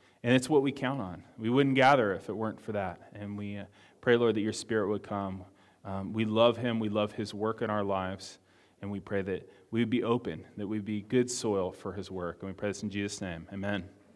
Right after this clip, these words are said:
So, um, we're in a relationship series, uh, and we, we're calling Love Wisely. And wisdom is skillful living that creates a life of beauty, significance, and strength.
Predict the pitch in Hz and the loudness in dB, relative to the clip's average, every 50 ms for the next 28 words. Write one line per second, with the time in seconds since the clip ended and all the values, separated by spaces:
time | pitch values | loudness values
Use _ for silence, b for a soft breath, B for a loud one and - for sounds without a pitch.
0 | b b b b b b b b b b b b b b b b b - - - | b b b b b b b b b b b b b b b b b 0 6 12
1 | 180 170 165 151 - 170 156 151 147 131 135 147 151 160 175 196 214 220 202 170 | 12 12 12 12 12 12 10 10 10 8 8 6 8 10 12 12 12 12 12 12
2 | 165 175 180 170 - 202 - - 214 202 208 - - 202 196 202 208 202 202 - | 12 12 12 10 8 2 4 4 2 2 2 4 6 8 8 8 8 6 2 0
3 | - 156 143 139 135 135 - 147 151 151 156 160 156 151 151 - 196 180 170 156 | 2 4 4 6 4 4 2 0 0 2 4 4 4 4 4 6 8 8 8 10
4 | 147 151 156 160 156 151 151 147 165 165 156 190 190 202 208 180 - - 147 151 | 12 12 12 12 12 10 10 10 10 8 8 6 4 4 4 0 0 4 4 6
5 | 151 147 156 185 233 262 - - 269 233 208 185 170 175 170 170 170 160 - - | 6 8 10 10 10 10 6 6 4 4 6 6 8 8 8 8 8 6 4 0
6 | 165 - - - - - - 202 214 254 233 - - 254 220 185 190 185 196 190 | -4 -6 -8 -6 -4 2 8 10 10 10 8 6 4 6 8 8 8 6 6 4
7 | 185 160 139 - - - 170 170 180 180 180 - 170 147 147 151 160 170 160 - | 2 0 -2 -2 2 6 6 8 8 6 6 6 6 8 10 10 10 8 6 4
8 | 160 135 117 - - 127 139 156 180 180 214 220 202 - - - 160 139 147 156 | 2 2 2 0 -6 -2 0 2 2 2 2 0 -2 -2 0 0 2 4 4 2
9 | 151 - 160 147 151 143 147 - 127 120 - - - - 147 139 135 110 - - | 2 0 -2 -2 -2 -4 -2 -4 -4 -4 -4 -4 -2 0 2 2 2 0 -4 -10
10 | - - | -20 -20